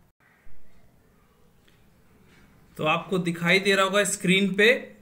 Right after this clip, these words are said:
ये सामने book है, ये best selling book on the subject लिखा हुआ है, that is Review of Pharmacology, और गोविंद राय गर्ग और स्पर्श गुप्ता इसके author हैं।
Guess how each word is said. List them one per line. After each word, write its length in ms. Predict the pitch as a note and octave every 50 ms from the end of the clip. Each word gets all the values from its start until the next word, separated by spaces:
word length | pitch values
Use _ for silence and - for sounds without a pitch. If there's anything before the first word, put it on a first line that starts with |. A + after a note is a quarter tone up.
| - - -
ये 240 | D#3+ D#3+ E3 E3 D#3+
सामने 520 | E3 - - D3+ D#3 D#3 D#3+ E3+ F#3 F#3+
book 260 | F3 D#3 D#3+ E3+ F3
है, 360 | - F3 F#3+ A3+ A#3+ - D#3
ये 560 | D3+ D3 C#3+ D3 D3+ D3 C#3+ C#3 C3 B2+ - - _ _ _ _ - C3+ A#2+ D#3
best 300 | D#3+ E3 E3 - - -
selling 300 | D#3 D3+ D#3+ E3+ E3+ D3+ D3
book 160 | D#3 E3+ E3+ - - - - - - _ _ - C3+
on 160 | C#3+ C#3+ C#3+ C#3
the 180 | C#3 - -
subject 720 | - C#3 C3 - D3 D3+ E3+ G3 F3+ - - - - -
लिखा 280 | C3+ C3+ C3+ - - E3+
हुआ 240 | E3 D#3+ D#3+ D#3+ F3+
है, 200 | G#3+ A#3+ - - - - - - _ _ - C3
that 160 | C3 - E3+ D#3+
is 100 | D3 D3
Review 400 | C#3+ C#3+ C#3+ C3+ C#3+ E3 E3+ E3+
of 180 | E3+ E3+ F3 E3+ - -
Pharmacology, 800 | D#3 C#3+ D3 D#3 D#3+ E3+ E3+ F3 F3+ E3+ E3 D#3+ D#3 E3 G#3 A#3 B3 - - - - - - _ _ _
और 220 | C3+ C3+ C#3 C#3+ C#3+
गोविंद 640 | C#3 C3+ C#3 D3 D3+ D3 C#3 D#3+ G3 G#3+ G#3+ G#3 F#3
राय 320 | F3+ E3+ E3+ E3+ F3+ F#3
गर्ग 380 | F3+ - D#3 E3 F3+ G3 G3+ G3
और 200 | G3 G3+ G3 F#3+
स्पर्श 560 | F3+ - - - G3+ F#3+ G3 G3 G3+ - -
गुप्ता 520 | - D#3 - - - - F3+ G3 A3+ A#3 F3+
इसके 520 | D3+ D3 - - - E3+ E3 E3 D#3+ D#3+ D#3+ -
author 400 | C#3+ C#3+ D3 D3 - F3 D#3 B2+
हैं। 340 | A#2 A2+ A2 A2+ - -